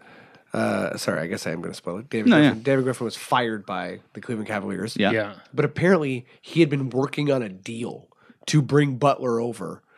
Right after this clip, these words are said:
Speaker 3: He
Speaker 1: Oh,
Speaker 3: was.
Speaker 1: sorry, to, sorry, to bring George over. He had been working on both.
Speaker 3: Both.
Speaker 1: But George, Indiana, like, had a deal in place because all the deals involve Love going out.
Speaker 3: Yeah.
Speaker 1: Um,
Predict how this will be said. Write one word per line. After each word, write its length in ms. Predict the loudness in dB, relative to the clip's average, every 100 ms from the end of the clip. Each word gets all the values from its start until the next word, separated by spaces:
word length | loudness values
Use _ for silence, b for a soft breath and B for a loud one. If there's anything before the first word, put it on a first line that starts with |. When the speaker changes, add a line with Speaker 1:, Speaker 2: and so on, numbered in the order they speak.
| b
Speaker 3:
He 140 | b 2
Speaker 1:
Oh, 60 |
Speaker 3:
was. 120 | 4 4
Speaker 1:
sorry, 160 | 4
to, 160 | 2 2
sorry, 200 | 2 2
to 100 | 2
bring 260 | 2 2
George 400 | 0 4 4 2
over. 160 | -2 2
He 60 | 2
had 60 |
been 120 | 4 4
working 280 | 4 4 2
on 160 | 2
both. 400 | 2 0 0 -2
Speaker 3:
Both. 360 | 0 2 -2 2
Speaker 1:
But 280 | 2 2 0
George, 460 | 4 6 6 4
Indiana, 560 | 0 2 4 6 4 2
like, 180 | 0 -6
had 300 | 0 2 2
a 80 | 0
deal 300 | 0 0 0
in 100 | -4
place 420 | -8 -8 -10 -16 B B
because 180 | -2 2
all 160 | 4 6
the 80 | 4
deals 300 | 6 4 4
involve 360 | 2 0 0
Love 380 | -2 0 -2 -2
going 260 | -2 -2 -2
out. 260 | -2 -2 -2
Speaker 3:
Yeah. 280 | 2 2 2 -2
Speaker 1:
Um, 560 | 2 4 2 -2 -8